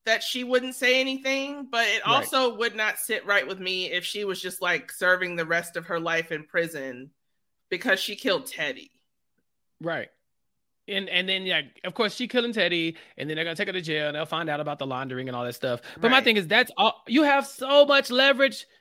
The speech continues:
Speaker 2: You have so much leverage, Sissy. You, you can get out of this. You still can, 'cause you know where all this stuff is going. You know everything. So,
Speaker 1: Yeah.
Speaker 2: I don't know. I'm, I'm hoping, I, this is the first time where I really, really looked at her as an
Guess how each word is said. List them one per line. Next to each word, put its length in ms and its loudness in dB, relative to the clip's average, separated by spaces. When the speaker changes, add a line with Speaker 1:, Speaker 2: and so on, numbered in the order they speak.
Speaker 2:
You 80 0
have 100 2
so 320 6
much 280 4
leverage, 440 2
Sissy. 440 -2
You, 260 -4
you 220 2
can 160 2
get 160 2
out 220 8
of 40 2
this. 300 -4
You 140 2
still 280 -2
can, 380 4
'cause 140 -4
you 100 2
know 360 2
where 220 -2
all 300 2
this 160 -4
stuff 260 -2
is 100 -10
going. 220 -4
You 120 -2
know 180 -2
everything. 1000 2
So, 400 0
Speaker 1:
Yeah. 280 2
Speaker 2:
I 40 10
don't 160 4
know. 280 4
I'm, 280 6
I'm 120 2
hoping, 460 2
I, 240 6
this 200 -2
is 80 -8
the 100 -4
first 220 -2
time 200 0
where 80 0
I 60 4
really, 240 -2
really 220 0
looked 180 -2
at 80 0
her 100 2
as 100 -4
an 60 -6